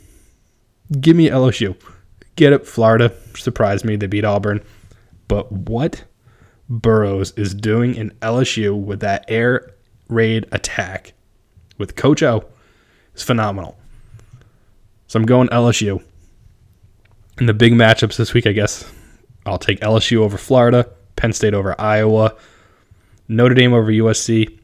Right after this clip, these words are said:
It's not a ranked matchup, but U S C Notre Dame is always a big game. Then Alabama over Texas A and M.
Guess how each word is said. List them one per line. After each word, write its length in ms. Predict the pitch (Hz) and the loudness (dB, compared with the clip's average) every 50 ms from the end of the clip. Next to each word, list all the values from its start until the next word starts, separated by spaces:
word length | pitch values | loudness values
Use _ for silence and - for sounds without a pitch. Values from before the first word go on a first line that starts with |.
| _ _ - | _ _ -12
It's 140 | 107 - | -6 -2
not 120 | 147 139 127 | 0 0 2
a 40 | 113 | 2
ranked 300 | 104 110 110 110 - - | 0 0 -2 -2 -4 -6
matchup, 440 | 101 95 95 - - 104 95 - | -6 -8 -6 -6 -6 -6 -6 -6
but 260 | - 98 90 - _ _ _ _ _ _ - | -8 -10 -10 -10 _ _ _ _ _ _ -6
U 200 | 123 117 113 110 | -2 0 2 2
S 120 | 107 - - | 0 0 -2
C 120 | 113 104 | -4 -2
Notre 200 | 101 104 101 101 | -2 -2 -2 -2
Dame 180 | 104 104 101 98 | -2 -2 -4 -4
is 80 | 104 | -6
always 280 | - - 107 104 104 98 | -6 -4 -2 -2 -2 -2
a 60 | 104 | -2
big 220 | 95 101 98 98 | -4 -4 -4 -4
game. 320 | 95 101 101 101 101 107 - - - _ _ _ _ _ - _ _ _ _ _ _ _ - | -4 -6 -4 -4 -6 -6 -8 -10 -16 _ _ _ _ _ -20 _ _ _ _ _ _ _ -4
Then 640 | 113 113 117 117 117 117 117 117 117 117 117 113 - - - - - - - - - - - - _ - - - - | 0 2 4 4 4 4 4 4 4 2 2 0 -2 -8 -20 -20 -20 -20 -20 -20 -20 -20 -20 -20 _ -20 -16 -6 -2
Alabama 640 | 110 113 113 113 110 110 107 107 107 107 107 104 - - - | 0 2 2 2 0 0 -2 -2 -2 -2 -2 -4 -6 -8 -8
over 200 | 107 107 104 104 | -4 -4 -2 -2
Texas 360 | 95 - - - - - 104 | -2 -4 -6 -6 -4 -4 -4
A 120 | 101 98 98 | -2 -2 -4
and 100 | 98 95 | -4 -6
M. 200 | 92 95 98 | -8 -8 -8